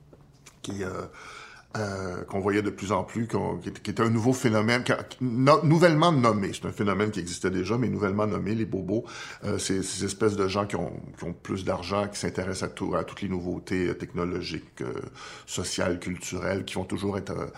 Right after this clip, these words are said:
à l'affût de ce qui s'en vient, puis qui sont toujours, euh, dans les bons restaurants, qui connaissent les bonnes personnes.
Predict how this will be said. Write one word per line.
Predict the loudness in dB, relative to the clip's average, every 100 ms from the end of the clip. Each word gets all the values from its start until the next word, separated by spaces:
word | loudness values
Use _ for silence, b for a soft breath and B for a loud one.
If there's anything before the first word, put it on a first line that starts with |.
| B B
à | 2
l'affût | 4 2 -4 -4 -2
de | -2
ce | -4
qui | -6
s'en | -4 -4
vient, | -4 -4 -4 -4
puis | -8
qui | -10
sont | -10
toujours, | -8 -6 -6 -6 -6
euh, | -8 B B B
dans | 0 2
les | 2
bons | 2 0
restaurants, | -2 -4 0 0 0 -4
qui | -6 -6
connaissent | -4 -4 -2
les | -4
bonnes | -2 -4
personnes. | -6 -6 -6 -6